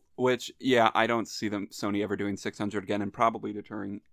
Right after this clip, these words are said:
every one of these console manufacturers from doing a six hundred dollar price point just because it failed so hard, at least in the short term.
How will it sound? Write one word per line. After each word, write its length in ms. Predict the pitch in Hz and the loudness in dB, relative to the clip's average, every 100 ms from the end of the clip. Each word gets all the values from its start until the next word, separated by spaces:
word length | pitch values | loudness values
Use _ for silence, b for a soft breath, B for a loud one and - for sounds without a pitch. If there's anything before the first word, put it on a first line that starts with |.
| _ _ _ _ _ - | _ _ _ _ _ -8
every 220 | 104 107 | -4 -2
one 120 | 98 | -2
of 80 | 101 | 0
these 200 | 101 - | -2 -2
console 360 | 107 98 101 | -2 -2 -2
manufacturers 800 | 104 101 98 - 101 104 107 107 | -4 -4 -4 -6 -6 -6 -6 -8
from 240 | - 113 101 | -6 -6 -4
doing 380 | 104 101 101 101 _ _ _ - | -2 -2 -4 -6 _ _ _ -12
a 80 | |
six 220 | 101 107 - | -6 -4 -4
hundred 240 | 101 98 | -4 -2
dollar 240 | 98 101 101 | -2 -2 -2
price 300 | 104 98 - | -2 -4 -4
point 240 | 104 95 | -6 -6
just 160 | 98 - | -8 -8
because 260 | 101 98 | -8 -6
it 140 | 101 101 - _ _ - _ _ | -6 -8 -12 _ _ -20 _ _
failed 380 | - 113 104 98 | 2 4 4 0
so 220 | - 104 | -2 -2
hard, 240 | 92 104 101 | 0 -2 -2
at 100 | 98 | -4
least 260 | 101 95 | -6 -4
in 100 | 107 | -4
the 80 | 95 | -4
short 340 | - 101 98 - | -2 -2 -2 -4
term. 320 | 95 101 | -6 -4